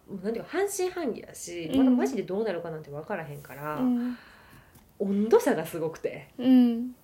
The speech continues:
Speaker 1: その向こうは、ってなってるけど、
Speaker 2: <laughs>
Speaker 1: 私は、「あ、まあまあまあ、でも分からないんでね、まだ」みたいな感じで、
Speaker 2: うんうんうん。
Speaker 1: まあ、結構冷静やってんけど。で、その後にでもお母さんだけに言ったら、お父さんすねるからっていう理由でお父さんにも言っとってんやんか。
Speaker 2: <laughs>
Speaker 1: そう。で、だからそこで分かってしまっ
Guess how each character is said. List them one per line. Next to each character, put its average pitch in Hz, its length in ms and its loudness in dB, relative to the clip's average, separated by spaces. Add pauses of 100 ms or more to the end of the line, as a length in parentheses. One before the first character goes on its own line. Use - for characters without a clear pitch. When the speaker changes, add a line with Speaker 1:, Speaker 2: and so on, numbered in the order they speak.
(180)
Speaker 1:
そ 202 100 -8
の 185 100 -4
向 220 220 -2
こ 311 120 2
う 180 80 6
は、 - 80 -4
っ - 540 -6
て 247 80 -2
な 208 80 0
っ 202 40 -4
て 214 140 -2
る 208 100 2
け 180 120 -4
ど、 - 160 -10
Speaker 2:
<laughs> 311 560 0
Speaker 1:
私 247 120 -6
は、 - 120 -6
「あ、 233 120 -12 (420)
ま 226 140 -2
あ - 20 2
ま 233 100 2
あ 220 60 0
ま 226 80 4
あ、 233 40 4
で 226 120 4
も 190 100 0
分 226 120 -2
か 311 120 0
ら 302 100 4
な 247 140 0
い 190 60 -2
ん 170 40 -8
で 156 120 -6
ね、 185 100 -2
ま 160 180 -2
だ」 151 280 -4
み 151 80 -8
た 196 120 4
い 254 260 4
な 226 40 -2
感 247 240 4
じ 247 140 0
で、 247 80 6
Speaker 2:
う - 20 6
ん 226 40 6
う - 20 4
ん 233 60 2
う - 20 -
ん。 254 100 -8 (320)
Speaker 1:
ま 254 80 -4
あ、 254 40 -2
結 302 200 0
構 185 80 0
冷 156 240 0
静 156 220 -4
や 151 100 -6
っ - 60 -18
て - 160 -18
ん - 80 -20
け - 140 -20
ど。 - 240 -18
で、 285 100 4
そ 359 120 0
の 415 140 0
後 392 160 -2
に 285 80 -2
で 214 60 0
も - 120 -6
お 208 60 -4
母 320 240 -4
さ 185 100 -8
ん 160 60 -8
だ 160 100 -6
け 165 120 -12
に 156 60 -8
言 151 80 -8
っ - 20 -10
た 151 140 -12
ら、 143 100 -10
お 170 80 -6
父 269 160 -2
さ 147 100 -8
ん 147 60 -10
す - 100 -14
ね 160 100 -6
る 214 120 0
か 170 80 -2
ら 143 80 -4
っ 143 80 -8
て - 80 -8
い 160 40 -2
う 156 40 -2
理 147 80 -4
由 147 60 -4
で 143 60 -4
お 135 60 -6
父 196 140 -2
さ 180 80 -10
ん 143 40 -8
に 127 60 -10
も 135 40 -8
言 139 60 -10
っ - 40 -14
と 143 80 -8
っ - 20 -20
て - 80 -14
ん - 60 -14
や - 80 -16
ん - 20 -18
か。 - 280 -14
Speaker 2:
<laughs> 285 1600 6
Speaker 1:
そ 170 280 -4
う。 - 20 -8
で、 370 160 4
だ 330 80 0
か 262 80 0
ら 226 40 -4
そ 226 100 -6
こ 226 80 2
で 180 80 -2
分 156 180 -8
か 151 60 -10
っ 143 60 -12
て - 120 -14
し - 160 -12
ま - 80 -18
っ - 40 -20